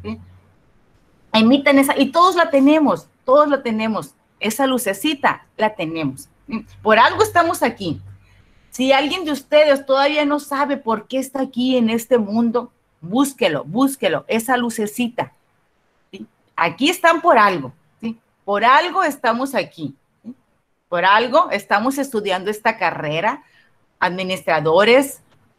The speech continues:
economistas y contadores que tengo, ¿sí? Por algo están aquí. Por algo.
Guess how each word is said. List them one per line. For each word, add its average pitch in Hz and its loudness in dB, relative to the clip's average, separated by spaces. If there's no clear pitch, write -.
economistas 190 -2
y 220 -6
contadores 196 0
que 202 -2
tengo, 254 0
¿sí? 269 -6
Por 226 2
algo 339 4
están 233 -2
aquí. 277 0
Por 220 0
algo. 240 0